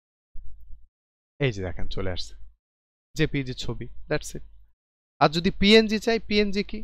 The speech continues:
পিএনজি হচ্ছে চারপাশের এই সাদা অংশটুকু থাকবে না। এটা হচ্ছে প্রত্যেকটা লেয়ারের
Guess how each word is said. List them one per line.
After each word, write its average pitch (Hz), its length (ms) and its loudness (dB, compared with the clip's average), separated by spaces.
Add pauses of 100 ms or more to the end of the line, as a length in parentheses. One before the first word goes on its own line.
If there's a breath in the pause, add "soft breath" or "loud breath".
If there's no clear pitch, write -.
পিএনজি 180 300 -2
হচ্ছে 170 180 -2
চারপাশের 156 520 0
এই 160 80 -2
সাদা 151 260 2
অংশটুকু 151 440 -8
থাকবে 104 340 0
না। 92 140 -8 (880)
এটা 196 200 4
হচ্ছে 202 480 0 (720)
প্রত্যেকটা 208 960 4 (440)
লেয়ারের 175 580 6